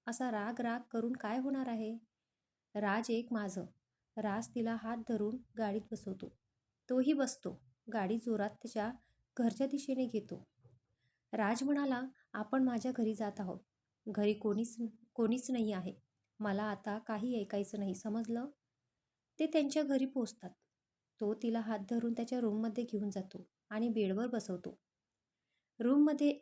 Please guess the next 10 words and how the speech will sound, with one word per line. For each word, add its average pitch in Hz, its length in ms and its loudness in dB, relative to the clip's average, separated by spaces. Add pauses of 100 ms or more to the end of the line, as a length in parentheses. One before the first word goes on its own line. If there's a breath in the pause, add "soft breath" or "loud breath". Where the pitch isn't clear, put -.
(420)
इकडून 262 440 2
तिकडे 247 380 0 (140)
फेऱ्या 220 240 0
मारत 196 280 -2
असतो. - 260 -10 (760)
आता 208 180 -2
त्याचा 214 320 -2
राग 214 260 -2
अनावर 202 360 0
होतो 208 300 -8